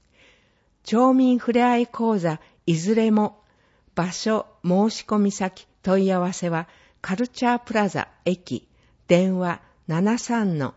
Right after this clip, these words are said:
三三三三番まで。親子餅つきの集い、十二月十二日、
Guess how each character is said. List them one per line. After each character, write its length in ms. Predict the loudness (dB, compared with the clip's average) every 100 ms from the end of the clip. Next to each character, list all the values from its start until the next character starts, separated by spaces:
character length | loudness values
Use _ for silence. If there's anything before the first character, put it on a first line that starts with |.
| _ _
三 380 | -10 -4 -2 -2
三 380 | -2 -2 -2 -4
三 360 | -6 -2 -2 -2
三 380 | -2 -2 0
番 260 | -2 -4 -4
ま 100 | -8
で。 160 | -10 -16 _ _ _ _ _ _ _ _ _ _ _ _ _ _ _ _ _ _ _ _ _ _ 0
親 300 | 4 4 2
子 180 | -2 0
餅 340 | 0 -2 -8
つ 180 | -14 -2
き 100 | 0
の 140 | 2 0
集 160 | -4 0 0
い、 120 | -2 -10 _ _ _ _ _ _ _
十 180 | 4 6
二 140 | 6
月 300 | 2 0 -2
十 240 | 2 4 6
二 200 | 4 4
日、 520 | 2 0 -4 -4